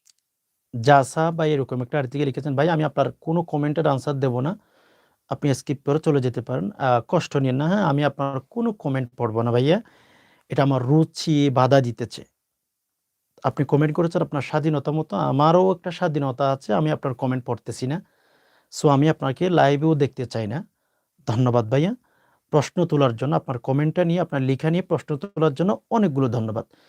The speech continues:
জি, সিমসুম মোল্লা ভাইয়া, আহ, জানোয়ার টানোয়ার এগুলো বললেন না ভাই, হ্যাঁ? আমাদের পরিবেশটা নষ্ট হয়ে যাবে, আল্লাহ মাফ করুক আমাদেরকে।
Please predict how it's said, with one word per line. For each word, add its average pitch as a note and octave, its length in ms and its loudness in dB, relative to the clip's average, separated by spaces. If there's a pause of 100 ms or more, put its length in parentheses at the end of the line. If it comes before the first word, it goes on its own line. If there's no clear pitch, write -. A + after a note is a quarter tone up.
(440)
জি, F#3 140 6
সিমসুম F#3 380 2
মোল্লা D#3 240 4
ভাইয়া, E3 240 4
আহ, A#2+ 1000 -2 (520)
জানোয়ার C#3+ 340 4
টানোয়ার C3 320 0
এগুলো B2+ 200 0
বললেন A#2+ 280 2
না A2+ 100 -2
ভাই, A#2+ 100 -2
হ্যাঁ? F#3 200 -4 (100)
আমাদের B2 300 -4
পরিবেশটা A#2+ 420 -4
নষ্ট B2 260 -4
হয়ে A#2 140 -2
যাবে, C#3+ 140 2
আল্লাহ C3 140 2
মাফ A#2+ 160 0
করুক B2+ 220 -4
আমাদেরকে। A#2+ 460 -2